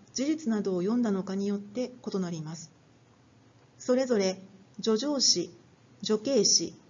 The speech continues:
叙事詩と言いますが、叙というのは述べるという意味があります。そしてそれぞれ心情の情、風景の景、事実の事という漢字が入っているので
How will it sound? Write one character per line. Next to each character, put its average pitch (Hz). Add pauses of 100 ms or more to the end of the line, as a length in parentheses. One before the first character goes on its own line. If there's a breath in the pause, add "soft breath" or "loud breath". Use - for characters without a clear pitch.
(240)
叙 220
事 269
詩 196 (200)
と 277
言 262
い 262
ま 262
す 214
が、 196 (400)
叙 277 (160)
と 302
い 254
う 254
の 220
は 185 (240)
述 214
べ 302
る 220 (120)
と 254
い 233
う 220
意 226
味 220
が 254
あ 226
り 180
ま 147
す。 - (920)
そ 233
し - (100)
て 220
そ 226
れ 262
ぞ 254
れ 196 (340)
心 269
情 269
の 285
情、 214 (580)
風 302
景 190
の 208 (120)
景、 233 (580)
事 233
実 240
の 151
事 226 (200)
と 294
い 277
う 277
漢 262
字 254
が 254
入 277
っ -
て 247
い 247
る 233
の 202
で 208